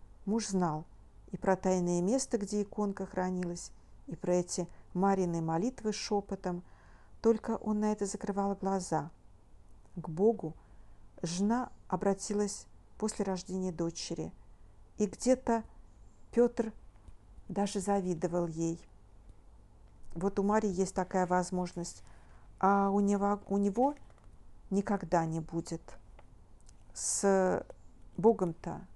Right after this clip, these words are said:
оно как-то легче. Ну вот, давайте мы, э, дочитаем все-таки в следующий раз. Вот такой, э, рассказ, э, или все-таки любовь.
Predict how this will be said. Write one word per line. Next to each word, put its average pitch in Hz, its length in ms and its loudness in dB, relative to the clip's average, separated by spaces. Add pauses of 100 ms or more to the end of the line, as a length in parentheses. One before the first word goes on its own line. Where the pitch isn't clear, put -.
(120)
оно 180 160 -4
как-то 180 580 -8 (520)
легче. - 500 -8 (3000)
Ну 190 140 0
вот, 180 160 0
давайте 175 460 2
мы, 170 420 0
э, 160 400 -2
дочитаем 165 480 -2
все-таки - 600 -4 (340)
в - 60 -12
следующий 165 760 -2
раз. 254 460 -6 (1700)
Вот 233 360 4
такой, 262 460 6 (500)
э, 202 340 2
рассказ, 202 800 0
э, 196 320 -2
или 202 160 0
все-таки 185 520 -4
любовь. 175 520 -2